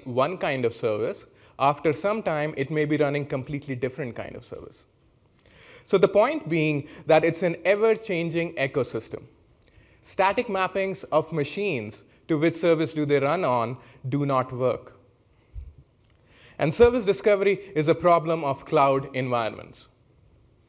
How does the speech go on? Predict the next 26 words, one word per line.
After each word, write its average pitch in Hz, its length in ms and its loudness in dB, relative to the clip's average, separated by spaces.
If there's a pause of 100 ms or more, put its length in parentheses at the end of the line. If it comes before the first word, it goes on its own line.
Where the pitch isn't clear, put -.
(840)
We 185 140 2
do 190 140 2
not 220 280 4
need 190 180 0
administrators 160 720 4
to 156 80 -2
label 143 320 4
our 120 80 4
machines. 156 640 -6 (300)
What 202 260 4
we 208 140 -2
need 196 520 2
is 156 300 0
a 156 240 4 (240)
dynamic 175 720 -2
mapping 131 540 -4 (400)
of 143 160 2
service 185 400 2
names 139 400 -2 (160)
and 143 160 -2
which 160 200 0
instances 139 640 -6
do 127 120 -4
they 117 140 0
run 113 180 -4
on. - 220 -12